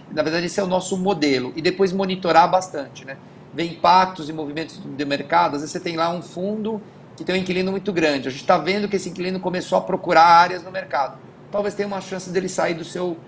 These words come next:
do seu fundo, talvez, aí é o momento da gente talvez sair do fundo temporariamente, é, antes que ele dê o anúncio que você vai ter uma queda muito grande, principalmente se for ali um,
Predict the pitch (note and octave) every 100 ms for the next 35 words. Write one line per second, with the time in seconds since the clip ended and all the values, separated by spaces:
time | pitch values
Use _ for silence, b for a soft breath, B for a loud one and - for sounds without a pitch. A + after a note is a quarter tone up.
0 | - - D3+ - F3+ - F3+ G#3 G#3 G#3
1 | E3+ F3 D#3+ E3 F3+ F3+ F3 F3 E3+ F3
2 | D3+ D#3+ - D3+ D#3+ - F3 D3+ D#3+ D#3
3 | D3 D3+ D3 C#3+ C#3+ C#3+ C3 C3+ E3+ F3+
4 | D#3+ - - B B - - C#3+ D3 C#3+
5 | E3+ - - F3 D3 E3 E3+ D#3+ D3+ D3
6 | D#3+ - - D#3+ D3+ D#3+ D#3 D#3 C#3+ D3
7 | D3+ D#3+ D3 F3 G3+ F#3 - F3+ - E3
8 | E3 D#3+ - D#3+ D#3 D#3 E3